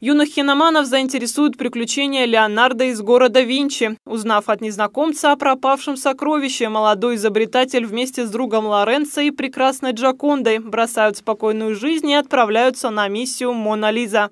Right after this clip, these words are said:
Разнообразить будни и уикенд армавирцам поможет рубрика «Афиша» портала город армавир точка ру. Здесь в любое время суток вы найдёте информацию об интересных событиях, а также сможете забронировать билеты в кино.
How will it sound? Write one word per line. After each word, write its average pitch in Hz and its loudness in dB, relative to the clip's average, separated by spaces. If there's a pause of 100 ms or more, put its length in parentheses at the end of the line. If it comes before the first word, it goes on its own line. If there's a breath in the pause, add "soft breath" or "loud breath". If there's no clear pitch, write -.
(160)
Разнообразить 240 2
будни 285 0
и - 2
уикенд 262 -2
армавирцам 214 0
поможет 233 0
рубрика 254 0
«Афиша» 269 0
портала 240 2
город 214 0
армавир 208 2
точка 214 0
ру. 233 4 (180)
Здесь 226 -2
в 247 -6
любое 240 6
время 254 0
суток 311 -2
вы 277 -2
найдёте 277 0
информацию 262 0
об 214 -4
интересных 247 -2
событиях, 277 0
а 233 2
также 302 0
сможете 262 -4
забронировать 220 -2
билеты 208 -2
в 208 -8
кино. 214 -2